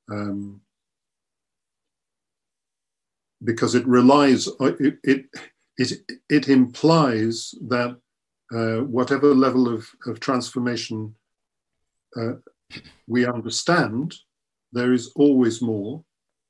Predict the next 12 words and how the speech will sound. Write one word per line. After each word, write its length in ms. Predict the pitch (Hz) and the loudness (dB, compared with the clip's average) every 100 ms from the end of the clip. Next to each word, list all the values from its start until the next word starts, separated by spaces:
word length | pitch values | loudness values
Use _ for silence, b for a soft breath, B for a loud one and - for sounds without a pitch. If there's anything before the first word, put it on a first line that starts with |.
| _ _ _ | _ _ _
and 160 | 123 123 | -4 -2
there 80 | 120 | -2
will 100 | 113 | -4
be 280 | 123 120 | -2 -2
many 500 | 117 117 131 170 147 | -2 -2 0 2 4
aspects 580 | 123 110 - 123 107 - | 2 -2 -6 -6 -6 -6
of 140 | 113 104 | -6 -6
it 160 | 127 | -6
that 100 | 120 | -8
we 140 | 113 104 | -8 -2
don't 380 | - 139 131 | 2 4 2
understand, 720 | 113 98 110 - 113 110 143 | -4 -8 -10 -8 -8 -6 -10